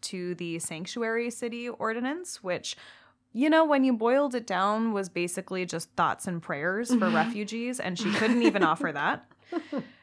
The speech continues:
Speaker 1: She is also extremely pro-policing and would like to increase police presence in Ward one, especially as a means of traffic control, which we know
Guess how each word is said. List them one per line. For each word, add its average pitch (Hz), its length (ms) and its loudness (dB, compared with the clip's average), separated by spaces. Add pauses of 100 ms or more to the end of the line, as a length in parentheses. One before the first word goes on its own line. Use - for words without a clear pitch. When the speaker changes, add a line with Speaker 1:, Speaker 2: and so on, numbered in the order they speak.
(120)
Speaker 1:
She 214 240 0
is 202 140 2
also 202 500 4
extremely 180 1200 -2
pro-policing 180 2000 -4
and 185 160 -2
would 170 100 -4
like 156 180 -4
to 170 140 -10
increase 185 520 -8
police 220 440 -6
presence 233 720 -4
in 226 460 -2
Ward 226 340 -2
one, 233 560 -2
especially 175 560 -6
as 170 160 -6
a 180 40 -6
means 170 420 -8
of 147 340 -8
traffic 160 420 -6
control, 262 580 -2
which 214 260 -6
we 185 140 -6
know 160 420 -2